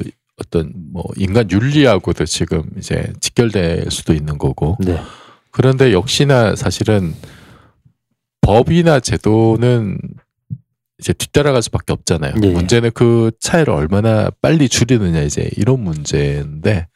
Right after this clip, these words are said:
Speaker 2: 네.
Speaker 1: 어, 항상 보면 우리가 좀 이런 게 좀 늦잖아요,
Speaker 2: 좀 늦게
Speaker 1: 이게.
Speaker 2: 가죠.
Speaker 1: 그
Speaker 2: 네.
Speaker 1: 왜냐하면 또 이제 뇌과학이나 뭐 이-, 이런 게 우리가 뭐 세계 아주 선도적인 이런 나라도 아니고,
Speaker 2: 네, 네.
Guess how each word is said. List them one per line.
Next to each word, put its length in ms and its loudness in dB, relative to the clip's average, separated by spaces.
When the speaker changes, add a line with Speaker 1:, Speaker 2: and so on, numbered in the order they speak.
Speaker 2:
네. 320 -4
Speaker 1:
어, 320 -6
항상 320 2
보면 200 4
우리가 540 0
좀 180 0
이런 160 4
게 80 0
좀 200 -2
늦잖아요, 400 2
Speaker 2:
좀 100 4
늦게 140 2
Speaker 1:
이게. 80 4
Speaker 2:
가죠. 220 2
Speaker 1:
그 60 2
Speaker 2:
네. 60 6
Speaker 1:
왜냐하면 360 4
또 220 4
이제 140 0
뇌과학이나 1300 2
뭐 120 2
이-, 60 0
이런 380 2
게 60 2
우리가 400 2
뭐 120 0
세계 380 2
아주 220 0
선도적인 640 2
이런 220 0
나라도 360 0
아니고, 640 -2
Speaker 2:
네, 140 -6
네. 60 -10